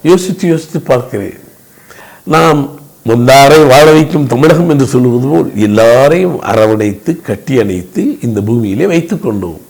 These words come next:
சகோதரர்களாக. நானூறு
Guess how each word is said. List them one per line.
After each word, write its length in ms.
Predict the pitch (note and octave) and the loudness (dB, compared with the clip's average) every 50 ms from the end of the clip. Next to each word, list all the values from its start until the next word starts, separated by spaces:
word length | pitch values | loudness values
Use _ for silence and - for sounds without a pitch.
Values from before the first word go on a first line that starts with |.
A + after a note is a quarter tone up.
| _ - - - - - - - _ - - | _ -20 -20 -20 -20 -20 -20 -20 _ -4 -2
சகோதரர்களாக. 720 | A2+ G#2+ A2+ A2+ G#2+ G2+ F#2 F2+ F2 E2+ E2 E2 D#2+ - - - - - - _ _ _ _ _ _ _ _ _ _ _ _ _ _ - - - _ _ - - | 0 2 2 2 2 0 -2 -2 -4 -4 -4 -4 -4 -6 -10 -10 -12 -20 -20 _ _ _ _ _ _ _ _ _ _ _ _ _ _ -20 -20 -20 _ _ -10 -6
நானூறு 540 | F#2+ G#2 A2 A#2+ B2 B2+ B2+ B2 B2 A#2+ A#2+ | -2 0 2 2 4 4 4 4 4 4 4